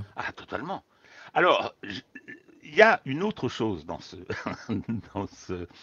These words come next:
euh, ce petit feuilleton. <clears throat> C'est que dans la façon dont hier la, la décision a été présentée,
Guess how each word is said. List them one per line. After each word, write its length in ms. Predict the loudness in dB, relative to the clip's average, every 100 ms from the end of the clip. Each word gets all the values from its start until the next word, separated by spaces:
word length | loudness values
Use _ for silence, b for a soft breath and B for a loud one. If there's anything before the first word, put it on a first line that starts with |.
| B B B -6
euh, 220 | -4 -4
ce 120 | -4
petit 220 | -6 -4 -2
feuilleton. 460 | 0 0 -2 -4 -4 b b b
<clears throat> 540 | 10 10 10 6 8 8
C'est 220 | 2 0
que 120 | 2
dans 260 | -2 0 2
la 80 | 2
façon 380 | 4 2 2 -2
dont 360 | 2 2 2 0
hier 420 | 6 8 8 2 b b
la, 80 | -6 -4 -6
la 140 | -4 -2
décision 600 | -2 -2 -8 -2 -2 -2
a 100 | 0
été 200 | 0 0
présentée, 580 | -4 -2 -4 2 2 2